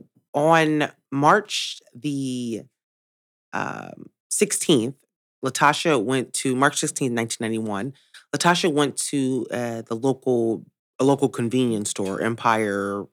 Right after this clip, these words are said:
Liquors Deli Mart, and she went there to buy some orange juice for her family. Um, she had the money to buy the orange juice. She goes in, she gets the orange juice out of the refrigerator, she puts it in her bag, and she goes up to the counter. But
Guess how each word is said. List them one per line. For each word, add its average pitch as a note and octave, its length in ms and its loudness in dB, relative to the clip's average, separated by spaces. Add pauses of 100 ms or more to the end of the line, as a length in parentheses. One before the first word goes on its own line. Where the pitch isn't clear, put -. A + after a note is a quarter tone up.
(160)
Liquors G#2 560 -4
Deli G#2 340 -2
Mart, F#2 400 -4 (480)
and C3 460 4
she - 160 2
went C#3 200 4
there B2+ 140 6
to B2 80 4
buy A#2 160 4
some A2+ 220 -4
orange A#2+ 260 0
juice A#2+ 200 -2
for G#2 140 -8
her G#2+ 120 -6
family. G#2 640 -2 (520)
Um, F#2+ 440 0
she C3 220 -2
had A#2+ 140 0
the A#2 60 -2
money E3+ 280 8
to D#3+ 80 4
buy B2+ 160 6
the A#2 100 2
orange B2 320 0
juice. B2 240 2
She - 160 -4
goes C3+ 360 4
in, A2+ 380 -2 (640)
she - 180 2
gets C#3+ 120 6
the - 140 -2
orange D3 160 4
juice C#3 120 2
out B2 120 6
of B2 40 0
the A#2+ 60 0
refrigerator, E3+ 500 4
she - 120 -4
puts - 200 -4
it B2+ 80 2
in A2+ 60 -4
her B2 100 -4
bag, B2+ 480 6 (420)
and C3 180 2
she C3 120 0
goes B2 240 0
up G#2 80 -6
to - 100 -4
the A2 80 0
counter. A#2+ 640 -2
But A#2+ 360 2